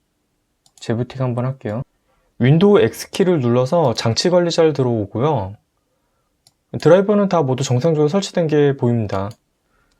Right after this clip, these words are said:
그 다음에 인터넷 연결을 할게요. 그리고 검색에다가 보안을 치고요. 그럼 윈도우스 보안으로 들어갈 수 있어요. 그럼 이게 윈도우 디펜더 설정인데요.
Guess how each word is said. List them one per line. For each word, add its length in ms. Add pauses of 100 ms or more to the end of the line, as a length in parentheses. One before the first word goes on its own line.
(800)
그 100
다음에 160
인터넷 300
연결을 300
할게요. 420 (3500)
그리고 420
검색에다가 760
보안을 600
치고요. 440 (880)
그럼 280
윈도우스 420
보안으로 580
들어갈 260
수 120
있어요. 480 (420)
그럼 200
이게 160
윈도우 360
디펜더 640
설정인데요. 760